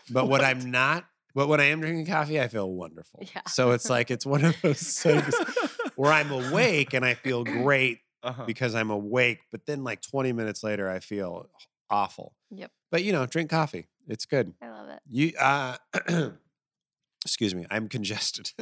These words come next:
Speaker 1: <laughs>
Speaker 3: <laughs>
Speaker 1: I'm sure it sounds great in the mic. For coffee, I drink iced Americanos. Those are my, so it's just espresso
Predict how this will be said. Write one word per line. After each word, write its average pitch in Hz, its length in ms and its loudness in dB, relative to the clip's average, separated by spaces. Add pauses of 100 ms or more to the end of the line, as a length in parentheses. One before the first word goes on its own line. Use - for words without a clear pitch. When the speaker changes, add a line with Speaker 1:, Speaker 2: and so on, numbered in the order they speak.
(260)
Speaker 1:
<laughs> 185 200 -12 (100)
Speaker 3:
<laughs> - 340 -14
Speaker 1:
I'm 107 220 -2
sure 101 160 -2
it 95 80 -2
sounds 90 200 -6
great 92 160 -6
in 90 60 -10
the 98 60 -12
mic. - 180 -12 (1200)
For 156 220 2
coffee, 139 340 2
I 117 160 2
drink 131 240 -2
iced 110 240 -2
Americanos. 98 800 -6 (640)
Those 95 140 -8
are 104 40 -6
my, 101 80 -4
so 101 220 -8
it's 98 160 -10
just 120 240 0
espresso 98 580 -6